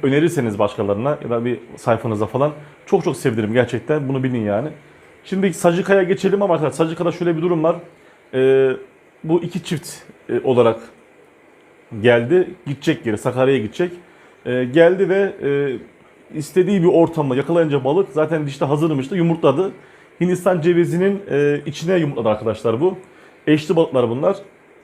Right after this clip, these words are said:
Ee, yumurtladı ve yumurtalarda şöyle söyleyeyim, ayın beşinde yumurtladılar. Beş, altı, yedi, sekiz, dokuz, on, ayın on biri bugün. Altı günde yumurtalar canlandı arkadaşlar. O yüzden pek fazla da rahatsız etmeyeceğim, e, o balıkları.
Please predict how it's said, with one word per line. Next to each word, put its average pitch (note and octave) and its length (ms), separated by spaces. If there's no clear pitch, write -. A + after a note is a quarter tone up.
Ee, C#3 340
yumurtladı F#3+ 600
ve E3 120
yumurtalarda F#3+ 720
şöyle G3 240
söyleyeyim, D#3 220
ayın E3+ 220
beşinde F3+ 600
yumurtladılar. C#3 600
Beş, F3 380
altı, D#3 320
yedi, C#3+ 120
sekiz, C#3+ 360
dokuz, D3 300
on, F3 220
ayın D3 140
on D#3 160
biri C3 160
bugün. E3+ 260
Altı F3 300
günde D#3+ 240
yumurtalar E3+ 500
canlandı D#3 340
arkadaşlar. C3 520
O G3 140
yüzden G3 200
pek - 220
fazla F#3 260
da F#3 60
rahatsız F3 260
etmeyeceğim, D#3 440
e, A#2+ 120
o A#2+ 160
balıkları. B2+ 460